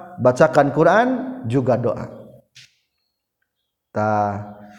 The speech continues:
lamun tos kitu malaikat munkar nakir. Aya dua macam. Ari munkar teh atosna diinkaran, berarti asing.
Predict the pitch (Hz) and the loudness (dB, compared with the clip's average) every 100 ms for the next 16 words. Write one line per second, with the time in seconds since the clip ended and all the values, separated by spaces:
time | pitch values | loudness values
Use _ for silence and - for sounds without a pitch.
0 | _ - 117 135 131 127 131 131 131 131 | _ -2 0 2 0 2 0 0 -2 0
1 | 127 120 123 123 117 123 123 117 127 113 | 0 0 0 -2 -2 -2 -2 0 -2 -2
2 | 117 113 113 113 110 120 - - _ _ | -2 -4 -6 -8 -10 -14 -20 -20 _ _
3 | _ _ _ _ - 170 180 196 196 233 | _ _ _ _ 4 4 6 4 6 2
4 | 247 214 180 - - - - - - _ | 4 2 2 -4 -10 -12 -14 -18 -20 _
5 | _ _ _ 151 175 185 185 180 190 202 | _ _ _ 4 4 4 4 4 4 4
6 | 202 196 190 180 214 208 165 165 190 - | 4 4 0 2 2 2 0 -2 -2 -6
7 | - - 185 180 185 190 185 165 165 - | -16 -4 0 0 0 0 0 -2 -8 -12
8 | - - - 139 175 208 202 196 233 220 | -16 -20 -4 2 4 4 0 0 0 -2
9 | 202 170 143 | -2 -6 -10